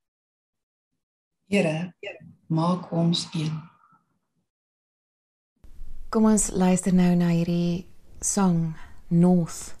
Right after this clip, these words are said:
Speaker 2: Saam vir my is dis ware noord, is die kompas. Waar is die kompas? Nie net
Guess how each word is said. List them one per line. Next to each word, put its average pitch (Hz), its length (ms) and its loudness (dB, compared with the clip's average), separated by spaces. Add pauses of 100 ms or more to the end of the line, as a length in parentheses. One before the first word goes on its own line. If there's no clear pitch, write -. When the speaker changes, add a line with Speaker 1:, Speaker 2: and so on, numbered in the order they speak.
(460)
Speaker 2:
Saam 175 220 -4
vir 170 120 -4
my 180 140 2
is 170 80 -2
dis 156 140 -4
ware 160 340 2
noord, 160 540 0
is - 100 -6
die - 140 -8
kompas. - 680 -2
Waar 180 200 2
is 180 80 0
die 190 120 -4
kompas? - 680 -6 (880)
Nie 214 100 4
net 202 220 6